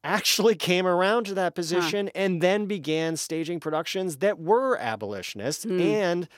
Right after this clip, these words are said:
Speaker 1: in the Civil War, became one of the staunchest unionists in New York City.
Speaker 2: Hmm.
Speaker 1: And later in life, right after the Civil War, ran for office as a Republican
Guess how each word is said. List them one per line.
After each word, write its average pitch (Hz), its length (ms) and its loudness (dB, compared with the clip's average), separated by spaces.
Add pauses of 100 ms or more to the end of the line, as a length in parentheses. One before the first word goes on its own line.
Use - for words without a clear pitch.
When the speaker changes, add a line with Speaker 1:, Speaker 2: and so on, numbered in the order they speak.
(320)
Speaker 1:
in 175 140 0
the 180 80 2
Civil 139 360 0
War, 123 300 0
became 139 500 -6
one 135 100 -4
of 127 80 -6
the 127 80 -6
staunchest 143 840 -4 (340)
unionists 110 680 -6 (260)
in 110 160 -6
New 104 80 -6
York 92 320 -10
City. 82 540 -10
Speaker 2:
Hmm. 170 160 -2 (1080)
Speaker 1:
And 143 500 2 (360)
later 170 500 2
in 123 120 0
life, 110 360 -4
right 113 160 -2
after 110 640 -4 (280)
the 92 680 -8 (160)
Civil 98 340 0
War, 92 340 -4
ran 113 300 2
for 117 220 0
office 101 420 0
as 104 140 -4
a 117 40 -6
Republican 120 880 -4